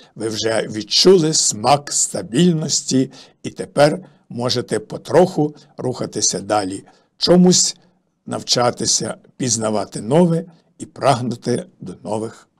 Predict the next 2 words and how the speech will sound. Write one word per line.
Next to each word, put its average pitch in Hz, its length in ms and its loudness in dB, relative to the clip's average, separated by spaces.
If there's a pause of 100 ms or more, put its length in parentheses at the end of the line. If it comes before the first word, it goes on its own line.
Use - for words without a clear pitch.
висот. 87 400 -6 (1400)
Козиріг. 123 580 -2